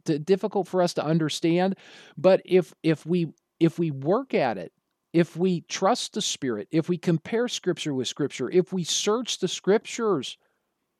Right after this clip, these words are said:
if we submit ourselves to the proper biblical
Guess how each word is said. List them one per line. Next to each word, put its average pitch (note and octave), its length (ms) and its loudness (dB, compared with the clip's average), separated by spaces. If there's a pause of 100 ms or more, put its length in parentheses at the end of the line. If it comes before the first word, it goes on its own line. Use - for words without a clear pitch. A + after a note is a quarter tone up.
(460)
if G3 200 2
we G3+ 120 2
submit E3+ 360 2
ourselves G3+ 540 2
to - 120 -6
the D3 120 -2
proper G3+ 540 2
biblical F#3+ 840 2